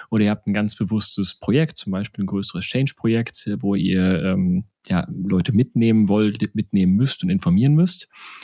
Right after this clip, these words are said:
Dann könntet ihr als, äh, interessantes Format das Thema World in sixty Seconds mit einbinden. Was bedeutet, dass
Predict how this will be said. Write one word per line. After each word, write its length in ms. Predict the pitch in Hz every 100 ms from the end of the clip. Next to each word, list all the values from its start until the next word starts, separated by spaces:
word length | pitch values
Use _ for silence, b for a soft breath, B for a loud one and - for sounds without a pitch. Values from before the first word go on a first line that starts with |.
| B B B B
Dann 420 | 98 98 131 143 147
könntet 360 | - 117 - -
ihr 260 | - 110 113
als, 400 | 95 95 - -
äh, 320 | 98 92 90 90
interessantes 540 | 104 104 95 101 110
Format 580 | - 87 87 107 - -
das 220 | 90 -
Thema 560 | - 87 92 92 90 85
World 280 | 87 104
in 80 | 101
sixty 380 | 90 98 - -
Seconds 460 | - 120 120 131 -
mit 200 | 120 -
einbinden. 720 | 104 113 110 120 120 120 120 B B B B
Was 160 | - -
bedeutet, 720 | 92 87 135 143 127 - -
dass 280 | 101 -